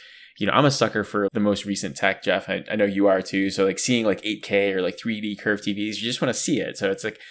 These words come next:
cool to have a showroom to, to go look at it. Or even, like, you know, there's, like, the Alexa Super Table, there's a Google Home table, there's, like, the Apple and the Samsung tables, which is super interesting of itself 'cause, like, company, those companies all pay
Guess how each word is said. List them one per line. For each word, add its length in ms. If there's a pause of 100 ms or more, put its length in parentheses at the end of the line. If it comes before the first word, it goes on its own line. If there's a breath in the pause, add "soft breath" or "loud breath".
(220 loud breath)
cool 220
to 80
have 140
a 40
showroom 360
to, 160
to 140
go 100
look 180
at 160
it. 100
Or 60
even, 260
like, 240 (440 loud breath)
you 80
know, 220
there's, 180
like, 120
the 60
Alexa 280
Super 200
Table, 360
there's 180
a 20
Google 220
Home 340
table, 400
there's, 200
like, 260
the 100
Apple 360
and 80
the 40
Samsung 400
tables, 520 (260 loud breath)
which 160
is 80
super 220
interesting 280
of 120
itself 340
'cause, 100
like, 220
company, 300
those 200
companies 300
all 140
pay 480